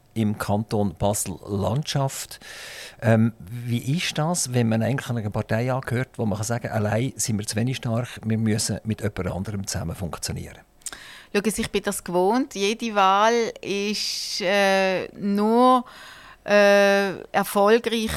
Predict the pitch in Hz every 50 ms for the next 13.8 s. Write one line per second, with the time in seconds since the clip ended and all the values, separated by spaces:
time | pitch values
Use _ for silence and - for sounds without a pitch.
0 | 143 - - - - - - 220 208 202 196 190 196 - - 185 185 196 196 196
1 | 196 190 190 190 196 185 - - - 196 - 190 175 - 175 185 185 180 185 -
2 | 185 180 180 170 175 175 175 180 175 185 180 180 175 175 180 185 196 214 208 -
3 | - 190 - - 180 180 - 185 180 180 180 180 180 180 180 180 175 180 - -
4 | - - - - - 202 196 202 220 247 254 240 233 214 208 202 190 180 180 185
5 | 185 185 - - - - - - - - - 196 180 185 226 240 254 254 226 214
6 | 208 202 _ - - - 202 214 247 - - 262 254 - 240 247 247 240 226 226
7 | 226 226 226 226 226 - - - 233 226 - - 214 - 220 214 214 220 208 220
8 | 208 214 202 - - 208 202 202 202 - - 190 190 185 - - 185 185 190 185
9 | - 185 185 180 180 170 175 175 180 - - - - - - - - - 185 170
10 | 175 190 226 - - 226 220 220 214 208 208 - - 208 208 185 185 180 185 180
11 | 180 175 - - _ - - 80 - - - - - - - 175 190 190 190 190
12 | 180 180 175 - 170 170 190 - 226 220 - 226 214 202 202 - 196 - - -
13 | 202 196 196 196 196 - - - 202 185 190 190 190 - -